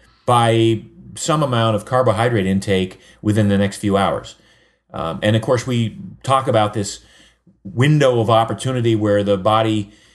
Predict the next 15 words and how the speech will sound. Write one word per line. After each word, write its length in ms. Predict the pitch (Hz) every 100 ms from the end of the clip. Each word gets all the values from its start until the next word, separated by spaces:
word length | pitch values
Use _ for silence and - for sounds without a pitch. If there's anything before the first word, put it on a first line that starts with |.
| _
uh, 320 | 80 92 87 90
seems 360 | - 160 147
to 120 | - 110
like 380 | 104 120 117
that 280 | 101 101 95
first 320 | - 139 120
forty-five 600 | - 135 135 120 113 107 101
minutes 280 | 107 98 -
to 160 | 98
an 60 | 92
hour 420 | 101 101 92 82
after 340 | 107 113 117 107
exercise, 560 | 107 101 90 65 78
immediately 560 | 90 92 123 147 160 110
post-exercise, 920 | 101 95 - 98 110 104 76 73 78